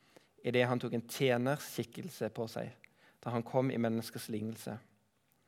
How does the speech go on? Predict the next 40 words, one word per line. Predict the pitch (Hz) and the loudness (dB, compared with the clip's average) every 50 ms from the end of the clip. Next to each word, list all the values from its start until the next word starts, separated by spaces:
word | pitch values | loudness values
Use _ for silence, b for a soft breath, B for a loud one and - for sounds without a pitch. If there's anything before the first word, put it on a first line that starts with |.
| b b b b b b | b b b b b b
Og | 127 123 | 2 4
da | 123 127 | 6 6
han | 131 131 123 | 6 6 4
i | 127 | 2
sin | - - 117 - | 0 -2 -4 -4
ferd | - - 135 147 160 180 160 131 | 2 6 6 8 8 6 4 4
var | 131 127 | 4 2
funnet | - - 135 120 120 127 135 - | 4 0 2 4 4 4 2 2
som | - 131 123 120 | 0 0 0 0
et | 120 - | 2 2
menneske, | 117 110 113 113 - - 120 107 98 101 b b b b b b - | 2 2 2 0 -2 -2 -2 -4 -4 -4 b b b b b b -10
fornedret | - - 127 123 123 127 135 135 123 - 123 | -2 2 4 6 6 6 6 4 2 2 0
han | 117 110 | -2 -2
seg | 117 110 | -4 -8
selv | - - - 127 131 175 175 - - _ _ - | -8 -2 -2 -2 -2 -2 -8 -12 -18 _ _ -8
og | - 123 113 | -6 -4 -2
ble | 117 113 | -2 0
lydig | 110 113 113 107 113 127 - | 0 0 -2 0 -2 -4 -4
til | 117 113 104 - | -4 -8 -6 0
døden, | - 113 113 120 139 143 160 165 - b b b b b b b b b b b _ - | 2 4 4 4 2 0 -6 -8 -10 b b b b b b b b b b b _ -4
ja, | 117 117 | -4 -4
døden | 110 - 120 113 113 117 110 | -2 2 4 4 4 4 2
på | 117 110 - | -2 -6 -4
korset. | - 107 - - - 113 107 110 - - _ _ _ _ _ _ _ _ _ _ _ - - | -4 -6 -6 -4 -6 -6 -6 -6 -8 -14 _ _ _ _ _ _ _ _ _ _ _ 0 0
Derfor | 135 139 - 135 123 127 | 0 2 2 2 2 4
har | 120 117 110 | 4 2 4
Gud | 127 131 147 156 151 - - - - _ _ _ _ _ - - | 2 4 4 2 2 -2 -10 -14 -16 _ _ _ _ _ -6 0
høyt | 131 131 135 135 - - - | 2 2 2 2 -2 -6 -8
opphøyet | 120 - - 117 113 110 - - | -6 -2 0 0 0 0 0 0
han | 127 139 143 | -2 -2 0
og | - 120 123 | 0 0 0
gitt | 120 120 120 - - | 0 0 -2 -2 -2
han | 127 123 120 | -2 2 4
det | 120 117 | 4 4
navn | 117 117 120 139 143 135 | 6 4 4 2 0 -2
som | - 135 120 107 | 0 0 4 4
er | 113 123 | 4 4
over | 120 117 113 95 | 4 2 0 0
alle | 110 117 113 110 | 0 0 0 0
navn. | 110 113 113 107 | 0 -2 -2 -4